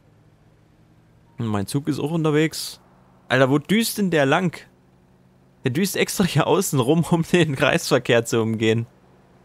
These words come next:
Nice. Achso, du musst jetzt eh, ach ja, du musst noch zur Ballerbude.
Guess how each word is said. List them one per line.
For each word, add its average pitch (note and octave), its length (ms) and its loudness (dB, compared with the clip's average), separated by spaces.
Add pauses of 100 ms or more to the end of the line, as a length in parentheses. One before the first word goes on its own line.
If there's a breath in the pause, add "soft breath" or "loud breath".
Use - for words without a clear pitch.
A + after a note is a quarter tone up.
(380)
Nice. A2+ 400 0 (720)
Achso, C3+ 220 2
du B2 60 2
musst B2+ 240 -2
jetzt A#2 200 2
eh, A#2+ 160 2
ach A#2 140 0
ja, A2+ 180 2
du A2 80 -4
musst A#2 240 -4
noch A#2 120 -2
zur A#2+ 180 -8
Ballerbude. B2 600 0